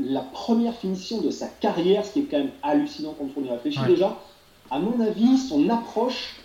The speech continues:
Speaker 1: il pourra pas ne, inconsciemment ne pas modifier son approche.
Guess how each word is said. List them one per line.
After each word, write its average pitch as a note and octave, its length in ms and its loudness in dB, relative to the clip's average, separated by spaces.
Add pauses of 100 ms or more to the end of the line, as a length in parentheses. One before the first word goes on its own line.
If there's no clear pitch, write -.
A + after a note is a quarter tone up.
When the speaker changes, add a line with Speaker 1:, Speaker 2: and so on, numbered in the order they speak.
(260)
Speaker 1:
il F3+ 100 -4
pourra A3 480 -2
pas A#3+ 300 -2 (340)
ne, E3 180 4 (240)
inconsciemment G#3 600 0
ne E3+ 80 0
pas F#3+ 160 2
modifier F3+ 380 -2
son F3 120 -8
approche. D3 420 -2